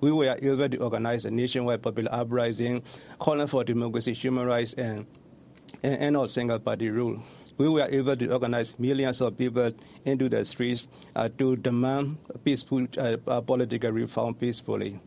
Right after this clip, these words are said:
During that period, we requested our national leaders to, uh,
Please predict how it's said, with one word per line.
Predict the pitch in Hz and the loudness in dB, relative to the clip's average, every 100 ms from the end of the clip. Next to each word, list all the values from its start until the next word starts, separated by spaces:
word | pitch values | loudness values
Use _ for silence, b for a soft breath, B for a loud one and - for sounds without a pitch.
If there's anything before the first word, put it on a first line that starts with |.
| B B B B | B B B B
During | - 170 208 | 2 2 4
that | 214 131 | 2 2
period, | 143 131 120 113 - - - | 0 2 2 2 -2 -6 0
we | 151 156 | 2 4
requested | 139 160 156 151 139 110 - | 4 2 0 2 2 2 -2
our | 120 117 113 | -2 0 2
national | 117 139 143 127 | 0 0 0 0
leaders | 110 123 117 104 - | 0 -2 0 -2 -2
to, | 123 117 110 B B B | -2 -2 -4 B B B
uh, | 120 | 0